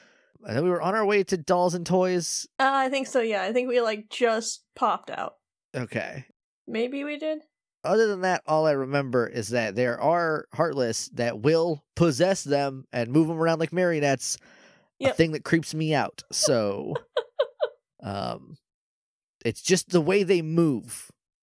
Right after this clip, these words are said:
Speaker 1: Like, it's just unnatural enough. That, like, any other doll, I'm like, "Whatever, that's not scary." Like, any of, any of your Annabelles or your Chuckies, I'm like, "Whatever." But if they were moving around like a marionette, I'd be like, "Nope, I'm out. Uh,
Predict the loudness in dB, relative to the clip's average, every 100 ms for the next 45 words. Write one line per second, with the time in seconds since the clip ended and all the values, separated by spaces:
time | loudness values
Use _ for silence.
0 | _ _ _ _ -2 0 0 -2 -4 -8
1 | _ _ _ -4 2 2 4 0 2 2
2 | 2 2 2 2 2 0 -2 -6 _ 0
3 | 0 2 0 2 2 4 4 4 4 4
4 | 4 2 0 0 2 2 2 -2 -2 0
5 | 0 -4 -2 -2 -2 -2 -4 -4 -12 _
6 | -6 -2 2 0 0 0 2 2 2 2
7 | 2 4 4 4 2 0 0 2 2 2
8 | 0 0 -2 0 0 -2 -6 -14 _ 0
9 | 0 4 4 4 4 4 4 2 0 2
10 | 2 2 4 2 2 2 0 -2 0 0
11 | 2 2 2 0 _ _ 0 2 2 0
12 | 0 0